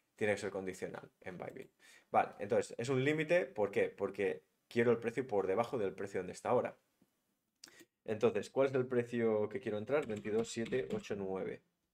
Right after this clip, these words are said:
¿vale? Que sería un poco por debajo de la media móvil de doscientas semanas.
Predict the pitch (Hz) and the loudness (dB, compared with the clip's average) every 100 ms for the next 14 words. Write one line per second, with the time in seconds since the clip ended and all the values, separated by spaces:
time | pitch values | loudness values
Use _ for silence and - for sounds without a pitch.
0 | _ _ _ _ _ - 98 127 - - | _ _ _ _ _ 0 0 0 -6 -8
1 | 101 - 92 101 110 117 113 117 - 107 | -4 0 0 0 2 4 4 0 -4 -12
2 | 101 117 117 107 98 101 117 131 123 98 | -2 0 2 2 4 4 2 0 -2 -2
3 | 95 98 101 104 101 98 98 92 101 - | -2 -2 0 0 0 -2 -6 -10 -12 -12
4 | - - - | -12 -14 -18